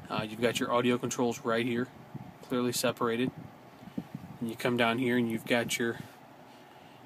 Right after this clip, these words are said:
navigation controls. You can also use this to operate the audio controls.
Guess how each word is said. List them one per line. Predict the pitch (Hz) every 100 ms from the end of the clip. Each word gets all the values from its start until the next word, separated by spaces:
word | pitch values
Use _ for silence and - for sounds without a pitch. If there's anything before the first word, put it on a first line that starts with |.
| - - -
navigation | 131 123 123 127 - 131
controls. | 123 131 123
You | 123
can | 123
also | 123 123
use | 120 117 117
this | 117
to | - 117
operate | 113 117 117 113
the | 113
audio | 110 113 110
controls. | - - 113 120 -